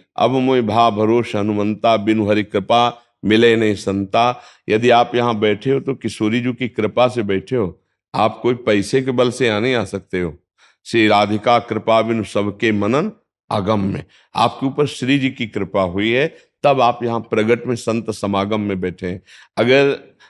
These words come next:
हम ऐसे ही नाम जप करते हुए ऐसे कृपा हुई तो सिद्ध संतों के दर्शन भी होने लगते हैं। जो अव्यक्त हो चुके हैं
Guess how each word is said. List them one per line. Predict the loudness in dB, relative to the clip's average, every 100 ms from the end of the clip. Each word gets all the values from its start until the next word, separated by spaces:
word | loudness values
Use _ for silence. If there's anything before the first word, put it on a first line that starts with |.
| -6
हम | 0 4
ऐसे | 4 4 2
ही |
नाम | 4 2 2
जप | 2 2
करते | 2 2 2
हुए | 4 4
ऐसे | 2 -2
कृपा | -2 0 2
हुई | 2
तो | 0
सिद्ध | -4 -2 -2 -2
संतों | -2 -2 0 0
के | 0
दर्शन | 0 0 0 0 2
भी |
होने | 2 2 0
लगते | -2 -6 -10
हैं। | -10 -12 _ _ _
जो | 0
अव्यक्त | 2 2 2 2 2 -2
हो | -2
चुके | -4 -4 -2
हैं | 0 -2